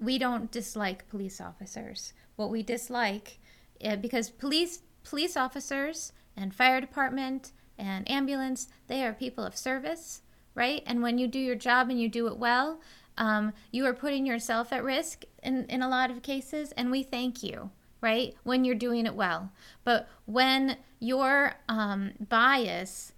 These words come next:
takes hold in a way that makes it so that you are acting in a way that puts people, uh, people's lives at risk because you cannot contain your emotions, then,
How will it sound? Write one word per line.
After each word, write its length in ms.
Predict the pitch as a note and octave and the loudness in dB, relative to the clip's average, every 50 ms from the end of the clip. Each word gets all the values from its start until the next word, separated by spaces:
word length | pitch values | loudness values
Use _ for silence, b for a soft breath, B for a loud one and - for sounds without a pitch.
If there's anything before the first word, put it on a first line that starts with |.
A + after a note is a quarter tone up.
| b b b b b - | b b b b b -10
takes 460 | - B3 B3+ A#3 A#3 A#3 - - - | -4 -2 -2 -2 -2 -4 -8 -12 -6
hold 600 | - - C#4+ C#4 A#3 F#3+ F3 F3 F3+ F3+ - - b b b b b | 0 2 4 4 4 2 0 -2 -4 -6 -12 -18 b b b b b
in 120 | b A3+ A3 | b 2 2
a 60 | A3 | 2
way 320 | G#3 A3+ A#3 A3+ G#3+ G#3 | 4 4 4 4 4 2
that 200 | G#3 G#3 G#3 - | 2 0 0 0
makes 340 | A3+ A3+ A#3 A#3+ B3 A#3+ - | 2 2 2 2 0 -2 -2
it 160 | C4 A3+ G#3+ | -4 -2 -2
so 160 | - - A#3 A3 | -2 -4 -2 0
that 200 | G3 G3+ F#3+ - | 0 0 0 0
you 300 | A3 A#3 B3+ C4 C4+ A#3 | -2 -2 -2 -2 -2 -2
are 220 | - G3+ G3+ - - | 0 0 0 0 2
acting 500 | G3+ G#3 A3+ B3 A#3 - - B3+ A#3 A3+ | 2 2 2 2 0 -4 -4 -4 -2 -2
in 120 | - G#3+ | -2 -2
a 60 | G#3+ | -2
way 480 | G#3 G#3+ A3+ A3 G#3 G3 F#3 F3+ F#3+ F#3+ B B B B B | -2 0 0 2 2 2 0 -2 -4 -8 B B B B B
that 400 | G3+ G3 A3 G3+ G3 G3 - - b b b b b | -2 2 4 4 4 2 0 -6 b b b b b
puts 300 | - - D4+ D4+ D4+ - | -6 -4 -4 -4 -4 -6
people, 640 | - - D4 C4+ - - A3 A3 G#3 G3+ G#3 A3+ A3+ - - - - - _ - - _ - - - - - - - - | -8 -4 -4 -4 -4 -2 -2 0 0 0 0 -2 -4 -8 -12 -20 -20 -20 _ -20 -20 _ -20 -18 -14 -14 -14 -14 -8 -2
uh, 300 | - A#3 A3 G#3+ G#3 G3+ - G3+ | 2 4 4 6 4 4 0 -2
people's 360 | - C4+ C4+ - B3+ A#3 - | -4 -4 -4 -2 -2 -4 -2
lives 400 | G#3 G3 G#3 A#3+ C#4 D4 C4 - | 2 2 4 4 4 2 0 0
at 140 | B3 - - | -2 -2 0
risk 320 | G#3+ G3+ G3 G3 - - - | 0 0 0 -2 -4 -6 -6
because 340 | A#3 A3+ - - A#3 G3 G3+ | -6 -6 -4 -6 -6 -4 -4
you 120 | A3 A#3 | -4 -4
cannot 720 | A#3 - - B3 A3+ G#3+ G#3+ G#3+ G#3+ A3+ A#3 - A3+ - - - b b b b b b | -4 -4 -4 -2 0 2 2 4 4 4 4 2 -2 -8 -16 -20 b b b b b b
contain 760 | - B3 A3+ A3 - - B3 C4 B3+ A#3+ A#3 A3 G#3 G#3 G#3+ G3 B B B B B | 0 2 2 2 2 0 0 0 2 2 2 2 2 0 -4 -6 B B B B B
your 340 | G3+ A3 A3 A#3 A#3 A#3+ - | 0 2 4 6 6 4 4
emotions, 920 | - G#3+ G#3+ G#3+ G#3+ B3+ A#3+ - - A3 - F#3 F#3 F#3 - - - - b b b b b b b b b | 4 2 2 2 0 0 -2 -4 -6 -6 -6 -6 -8 -10 -10 -12 -14 -16 b b b b b b b b b
then, 400 | G#3+ G3+ A#3+ A3+ A3 A3 A3 - | 0 2 4 4 4 4 2 0